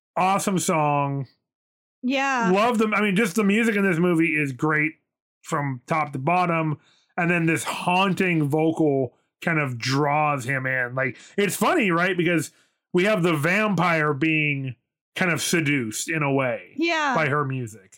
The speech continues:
Speaker 2: And we kind of have a music break in the last, like, ten minutes of the film. And,
Speaker 1: The
Speaker 2: uh,
Speaker 1: pacing of this film is strange, but works.
Speaker 2: Yeah. And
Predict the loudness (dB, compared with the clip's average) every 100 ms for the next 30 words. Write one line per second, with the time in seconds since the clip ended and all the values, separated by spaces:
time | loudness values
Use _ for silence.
0 | _ -4 -2 -2 -6 -6 -6 -4 -2 -2
1 | -2 -2 -2 0 0 -2 -4 _ _ -2
2 | 2 4 2 0 -4 -4 -2 -2 -2 -12
3 | _ _ _ _ -2 2 2 2 0 -4
4 | -6 -6 -4 2 4 4 2 -2 -6 -6
5 | -10 -8 -2 0 0 -2 -6 -10 _ _
6 | _ _ _ _ -2 0 2 2 0 0
7 | 0 2 2 2 2 2 0 -2 -2 0
8 | 2 0 -2 -10 _ _ _ _ -8 -2
9 | 0 2 2 2 2 0 0 0 -2 -10
10 | -14 -8 -2 -2 0 -2 -4 -6 -4 0
11 | 0 0